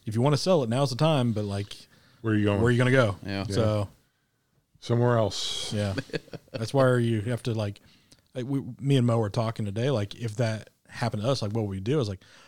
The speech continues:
Speaker 1: honestly, what I'd do is I'd probably just buy a camper, live in a camper, and just build a house and, like, just have the camper on the lot while it's being built, and then after the fact, sell the camper.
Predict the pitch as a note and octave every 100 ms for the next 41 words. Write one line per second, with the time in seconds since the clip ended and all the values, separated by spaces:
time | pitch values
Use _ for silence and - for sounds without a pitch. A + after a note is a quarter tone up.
0 | _ A2+ E3 C#3 A2+ G#2 G#2 B2 G#2+ G2
1 | A#2 A2+ G#2+ G2 A2 G#2 G#2 G#2+ A2+ A#2
2 | C3 - A#2+ A#2 C#3+ C3+ - _ _ _
3 | _ _ _ - A2+ A#2 G#2+ B2+ B2 A#2+
4 | G#2 G2+ G2+ - G2+ A2 A2 G#2 G#2+ G#2+
5 | G#2 - - - G#2+ G2+ F#2+ G#2 - A2
6 | G#2 G#2+ G2+ A2+ A2+ G#2+ G2 G#2+ G#2 G2
7 | G#2 G#2+ - - - _ _ - G2+ G2
8 | G#2+ G2 F#2+ G#2 G2 - C3 A2 G#2 G2
9 | _ _ - A#2+ G#2 - A#2 G#2 - -
10 | - - - - G#2+ G2+ G2+ A2 G#2+ G2